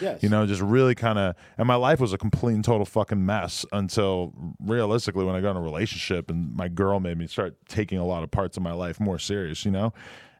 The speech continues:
Speaker 2: And, uh,
Speaker 1: You had that, you had that support.
Speaker 2: Yeah,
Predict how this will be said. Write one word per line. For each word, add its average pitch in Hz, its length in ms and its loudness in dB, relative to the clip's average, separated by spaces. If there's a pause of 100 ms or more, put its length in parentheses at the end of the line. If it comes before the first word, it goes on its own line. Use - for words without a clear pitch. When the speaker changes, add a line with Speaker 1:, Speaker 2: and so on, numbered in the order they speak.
(100)
Speaker 2:
And, 101 360 2
uh, 82 540 -4 (100)
Speaker 1:
You 107 120 -10
had 104 180 -6
that, 101 260 -6
you 101 180 -4
had 107 200 -4
that 95 180 -6
support. - 480 -8 (640)
Speaker 2:
Yeah, 95 400 -4